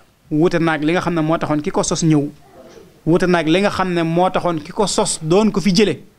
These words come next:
te mooy li ma waxoon ci njëlbéen te Sëriñ Musaa Ka indi woon ko léegi. Jamono ji nag ñi ngi jëflanteeg, euh, yoonu murit ci seen lisaanul xaal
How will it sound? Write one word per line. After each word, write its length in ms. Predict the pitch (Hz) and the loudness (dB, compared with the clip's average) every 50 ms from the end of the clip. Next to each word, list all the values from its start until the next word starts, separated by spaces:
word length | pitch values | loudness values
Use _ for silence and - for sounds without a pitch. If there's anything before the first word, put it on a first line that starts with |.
| _ - 120 110 104 - - - _ _ _ _ _ _ _ _ _ - | _ -20 -20 -20 -20 -20 -20 -20 _ _ _ _ _ _ _ _ _ -2
te 80 | 156 | 0
mooy 360 | 170 175 170 170 175 202 269 302 - - _ _ _ _ _ - - - _ _ _ - | 2 4 4 4 2 0 -2 -4 -10 -16 _ _ _ _ _ -20 -20 -20 _ _ _ -2
li 240 | 151 143 147 160 180 | 0 2 4 4 4
ma 100 | 196 202 | 4 4
waxoon 180 | 190 160 175 151 | 2 2 0 0
ci 60 | 180 180 | 0 2
njëlbéen 320 | 160 160 160 151 160 156 | 2 2 2 2 2 0
te 80 | 151 139 | 0 0
Sëriñ 180 | 160 156 165 165 | 0 2 2 2
Musaa 220 | 151 - 151 135 | 2 0 0 -2
Ka 60 | 151 147 | -2 -2
indi 140 | 165 147 147 | -2 0 0
woon 100 | 143 139 | 0 0
ko 80 | 135 135 | -2 -4
léegi. 220 | 127 110 - - - - - - - - - - - - 160 | -6 -6 -8 -12 -18 -20 -20 -20 -20 -20 -20 -20 -8 -2 2
Jamono 260 | 190 202 196 185 170 147 | 2 4 4 4 4 4
ji 120 | 175 247 | 6 6
nag 160 | 220 190 - - - - - - _ _ _ _ _ _ _ _ _ _ _ _ - - - - | 6 4 2 -2 -10 -20 -20 -20 _ _ _ _ _ _ _ _ _ _ _ _ -20 -20 -12 -4
ñi 100 | 151 151 | 0 2
ngi 120 | 160 175 175 | 2 2 2
jëflanteeg, 520 | 175 151 143 180 170 160 - 156 147 135 - - - - _ _ _ _ _ _ _ _ _ _ _ _ _ _ _ _ - | 2 2 2 2 0 0 0 -2 -2 -2 -4 -10 -20 -20 _ _ _ _ _ _ _ _ _ _ _ _ _ _ _ _ -4
euh, 420 | 151 151 156 156 151 151 151 147 147 - - - - - - | 0 2 4 4 4 4 4 2 0 -2 -8 -20 -20 -16 -6
yoonu 340 | - 147 160 175 185 175 165 | 0 2 4 4 4 4 2
murit 260 | 156 156 147 156 147 - - - - - - - | 2 2 2 0 0 -4 -10 -20 -20 -20 -20 -14
ci 100 | - 165 | -8 -2
seen 160 | 143 180 180 175 | 0 0 2 2
lisaanul 400 | 165 147 - 160 151 151 143 123 | 2 0 0 0 0 0 0 -2
xaal 380 | - - 156 151 147 156 - | -2 -2 -2 -2 -2 -4 -6